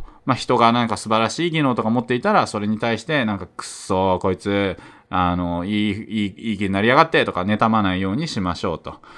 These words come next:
えー、人の妻女に、えー、みだらすることなかれと。お、まあね、奥さんとかいらっしゃる、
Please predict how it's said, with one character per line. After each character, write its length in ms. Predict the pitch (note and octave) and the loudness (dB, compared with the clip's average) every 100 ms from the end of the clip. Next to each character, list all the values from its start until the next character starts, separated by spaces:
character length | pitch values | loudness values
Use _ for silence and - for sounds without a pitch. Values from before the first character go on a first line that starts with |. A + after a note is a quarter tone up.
| - - | -20 -2
え 140 | C3 | 0
ー、 40 | A#2 | 2
人 240 | - A3+ | 2 4
の 200 | A3 F#3+ | 6 4
妻 320 | - G3+ F#3+ | 6 6 6
女 140 | D#3+ D#3+ | 2 0
に、 220 | F#3 E3+ | 0 -2
え 260 | A#2 A2+ G#2+ | 0 0 2
ー、 40 | |
み 120 | A#2 | 2
だ 140 | A#2+ G#2+ | 2 2
ら 100 | F#2+ | 0
す 160 | - | -2
る 140 | G2 F#2+ | -2 -2
こ 140 | A#2 | -2
と 240 | A#2 F3 - | 2 0 2
な 140 | F#2+ | -2
か 180 | F#2 F#2+ | 0 -2
れ 120 | E2+ | -2
と。 260 | D2+ C2 - - - - | -6 -10 -10 -16 -20 -6
お、 280 | B2 A#2 B2 | 2 4 4
ま 340 | D#3+ D3 - - | 6 4 4 -4
あ 100 | C#3+ | 0
ね、 180 | C#3 - | 0 0
奥 160 | B2 | -6
さ 100 | B2+ | -2
ん 20 | G#2 | -2
と 60 | |
か 100 | F#2 | 0
い 60 | G2 | 2
ら 80 | G#2+ | 2
っ 20 | |
し 80 | - | 2
ゃ 60 | |
る、 160 | G#2 E2 | 0 -2